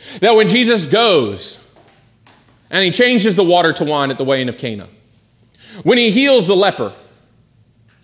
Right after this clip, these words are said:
and even all the way to when he raises Lazarus from the dead, each one of these stories, these signs,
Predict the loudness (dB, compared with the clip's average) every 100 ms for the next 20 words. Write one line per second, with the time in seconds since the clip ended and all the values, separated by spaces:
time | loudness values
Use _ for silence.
0 | _ _ _ -12 -6 -4 -4 -2 2 2
1 | 2 0 0 0 -2 -6 -4 -2 -2 0
2 | -2 -4 -10 -20 -8 -4 -4 -4 -6 -6
3 | -10 -20 _ -8 -8 -6 -8 -10 -20 _
4 | _ _ _ _ _ _ _ _ _ -6
5 | -6 -6 -14 -12 -6 -4 -4 -6 -6 -6
6 | -6 -10 -18 -10 -4 -2 -2 -4 -6 -8
7 | -8 -18 -18 -8 -2 -2 -2 -4